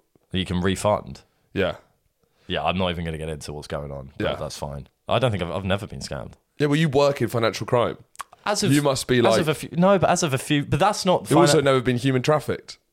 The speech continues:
Speaker 2: you know?
Speaker 1: That's true. That's true, but that's, that's
Speaker 2: Whereas
Speaker 1: the, that
Speaker 2: me
Speaker 1: kind of goes to my point.
Speaker 2: <laughs> Whereas I have, or
Speaker 1: You,
Speaker 2: I've been,
Speaker 1: you've
Speaker 2: I'm
Speaker 1: had
Speaker 2: reg-
Speaker 1: all the time.
Speaker 2: I'm regularly human trafficked.
Speaker 1: You do, you
Speaker 2: 'Cause I
Speaker 1: do.
Speaker 2: don't work in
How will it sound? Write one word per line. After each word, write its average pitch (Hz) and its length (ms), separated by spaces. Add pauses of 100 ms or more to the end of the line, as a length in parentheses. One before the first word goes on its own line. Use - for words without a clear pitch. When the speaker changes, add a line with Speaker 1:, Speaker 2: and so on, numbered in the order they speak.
Speaker 2:
you 104 100
know? 117 240 (100)
Speaker 1:
That's 87 120
true. 80 200 (960)
That's 98 180
true, 87 180
but 92 100
that's, 107 160
that's 123 160
Speaker 2:
Whereas 131 200
Speaker 1:
the, 165 100
that 147 140
Speaker 2:
me 120 60
Speaker 1:
kind 147 120
of 123 80
goes 139 200
to 123 80
my 151 240
point. 80 280
Speaker 2:
<laughs> - 760
Whereas 117 220
I 151 180
have, 104 380 (180)
or 131 140
Speaker 1:
You, 156 100
Speaker 2:
I've 139 120
been, 139 120
Speaker 1:
you've 180 160
Speaker 2:
I'm 165 60
Speaker 1:
had 165 100
Speaker 2:
reg- 160 80
Speaker 1:
all 156 180
the 123 100
time. 143 340
Speaker 2:
I'm 147 160
regularly 151 540
human 104 320
trafficked. 95 520
Speaker 1:
You 107 80
do, 120 320
you 110 80
Speaker 2:
'Cause 131 120
I 139 60
Speaker 1:
do. 120 80
Speaker 2:
don't 127 120
work 135 340
in 123 320